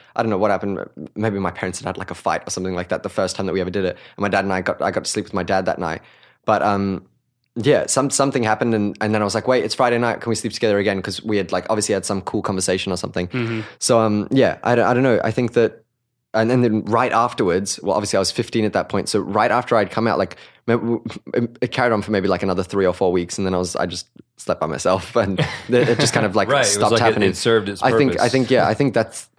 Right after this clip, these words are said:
Speaker 1: what it, whether its purpose was, and it served that purpose, and then it was, it was done. So I,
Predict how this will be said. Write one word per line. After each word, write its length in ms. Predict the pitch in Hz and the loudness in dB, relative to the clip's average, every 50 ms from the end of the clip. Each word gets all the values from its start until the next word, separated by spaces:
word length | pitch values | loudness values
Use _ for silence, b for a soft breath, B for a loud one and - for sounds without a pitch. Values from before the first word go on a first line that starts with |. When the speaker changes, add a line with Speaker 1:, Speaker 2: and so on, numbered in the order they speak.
| - - _ _ | -20 -20 _ _
Speaker 1:
what 260 | - - 98 101 104 | -10 -4 0 2 2
it, 100 | 98 - - | 2 0 0
whether 240 | - 107 98 101 101 | 0 0 2 2 0
its 180 | 98 - - - | -2 -4 -8 -8
purpose 380 | - - 107 104 - 110 - | -2 -2 0 0 0 0 0
was, 180 | 117 113 110 104 | 2 2 2 2
and 80 | 107 101 | 0 -2
it 60 | - | 0
served 240 | - - 101 90 98 | 0 0 0 2 0
that 120 | 82 - | -2 0
purpose, 340 | 98 95 90 95 90 - - | -2 -2 -2 -2 -4 -4 -4
and 80 | 92 | -2
then 80 | 87 87 | -2 -2
it 60 | 87 | -2
was, 260 | 87 85 85 - - - | -2 -2 -2 -4 -6 -6
it 60 | - | -4
was 260 | 95 90 87 - - - - _ _ - | -4 -4 -4 -6 -8 -12 -16 _ _ -2
done. 260 | 101 87 85 85 82 B B B B B | -2 0 0 -2 -6 B B B B B
So 300 | - - 95 92 90 - - _ - | 0 2 2 2 2 0 -2 _ -2
I, 100 | 104 | -2